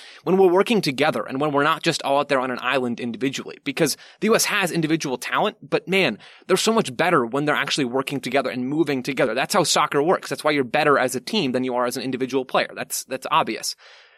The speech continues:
For me, the U S's lack of identity, both from a,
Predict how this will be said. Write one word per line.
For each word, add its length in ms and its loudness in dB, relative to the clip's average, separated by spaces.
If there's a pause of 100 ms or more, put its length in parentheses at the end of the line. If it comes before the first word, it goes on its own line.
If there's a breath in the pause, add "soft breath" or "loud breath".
(120)
For 120 -2
me, 220 4 (680)
the 100 -2
U 100 8
S's 240 0
lack 280 -2
of 60 0
identity, 440 2
both 220 2
from 240 0
a, 260 2